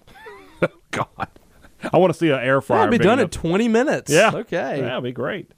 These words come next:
Speaker 1: All right, Paul Barrett. This is an interesting question.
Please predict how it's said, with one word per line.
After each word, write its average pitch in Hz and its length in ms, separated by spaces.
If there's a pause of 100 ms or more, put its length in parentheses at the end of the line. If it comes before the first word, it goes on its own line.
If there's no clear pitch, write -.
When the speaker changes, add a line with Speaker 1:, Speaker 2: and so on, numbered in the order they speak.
(460)
Speaker 1:
All 156 80
right, 135 140
Paul 233 280
Barrett. 156 540 (480)
This 160 160
is 139 100
an 110 60
interesting 101 500
question. 92 300